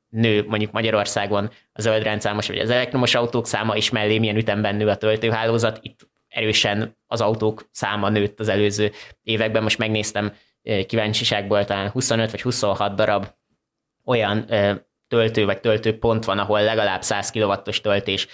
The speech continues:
rendelkezésre áll. Szerintem azt tekinthető egy modern elektromos autónál körülbelül a minimumnak ahhoz, hogy egy, egy hosszú távú utazáshoz is ez, ez alkalmassá, ö, tegye az autót, vagy, vagy az egész, ö, rendszert, de nyilván ugye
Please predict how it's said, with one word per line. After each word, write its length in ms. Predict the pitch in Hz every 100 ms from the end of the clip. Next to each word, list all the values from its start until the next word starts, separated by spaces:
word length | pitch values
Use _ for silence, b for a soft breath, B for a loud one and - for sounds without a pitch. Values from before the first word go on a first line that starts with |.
| B B
rendelkezésre 760 | 107 107 98 107 107 101 110
áll. 340 | 110 110 - _ _
Szerintem 400 | - 110 113 113
azt 140 | 113 -
tekinthető 480 | 101 110 - -
egy 100 | 101
modern 340 | 107 110 107 104
elektromos 480 | 101 101 101 104 101
autónál 540 | 104 107 101 101 101 B B _
körülbelül 340 | 135 120 113
a 60 | 113
minimumnak 560 | 127 123 113 110 104
ahhoz, 300 | 101 104 101
hogy 140 | 107 101
egy, 360 | 101 - - _ _
egy 120 | - -
hosszú 320 | 117 - 113
távú 300 | 104 101 107
utazáshoz 560 | 110 104 101 98 107
is 120 | 101 104
ez, 220 | 98 - B B B
ez 140 | - 107
alkalmassá, 840 | 107 113 104 104 - 101 98 -
ö, 400 | 107 107 104 104 - -
tegye 340 | - 107 101 104 95 - -
az 120 | 110
autót, 580 | 107 117 127 127 - _
vagy, 220 | 101 95 -
vagy 240 | 95 - -
az 140 | 104
egész, 360 | 107 104 107 -
ö, 180 | 101 104 B B B _ _
rendszert, 680 | 123 123 127 139 127 - - -
de 360 | 131 123 127 127
nyilván 400 | 123 123 117 107
ugye 360 | 107 107 101